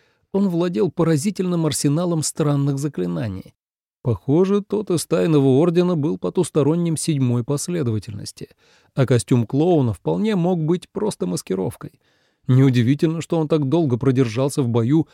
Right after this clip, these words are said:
против двух седьмых и одного восьмого уровня. Если бы он тогда меня раскусил и не попал под влияние два ноль сорок девять,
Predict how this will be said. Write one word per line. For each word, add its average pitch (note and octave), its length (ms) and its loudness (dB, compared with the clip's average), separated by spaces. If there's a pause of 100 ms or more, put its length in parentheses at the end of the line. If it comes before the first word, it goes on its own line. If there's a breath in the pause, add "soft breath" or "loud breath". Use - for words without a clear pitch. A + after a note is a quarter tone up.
(100)
против D3+ 360 0
двух A2+ 300 -4
седьмых C3 640 -4
и D3 60 0
одного A#2+ 400 0
восьмого B2 560 -4
уровня. B2 480 -8 (520)
Если D3+ 320 0
бы G3 160 2
он F#3+ 120 2
тогда D3 280 2
меня C3+ 240 4
раскусил D3 640 0
и A#2+ 80 4
не B2 120 2
попал G#2+ 380 -2
под C3 160 -2
влияние D3 580 0
два C#3 220 0
ноль A#2+ 200 0
сорок D3 320 0
девять, E3+ 380 0